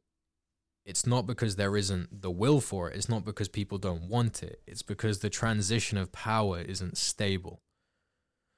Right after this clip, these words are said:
When a leader is leaving office, if they feel like the next person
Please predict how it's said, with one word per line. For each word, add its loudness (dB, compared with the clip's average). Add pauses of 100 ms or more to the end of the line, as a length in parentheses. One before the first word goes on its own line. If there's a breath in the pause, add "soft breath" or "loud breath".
(800)
When 4
a 6
leader 6
is 4
leaving 2
office, 0 (880)
if -6
they 8
feel 4
like 2 (340)
the -4
next 2
person 0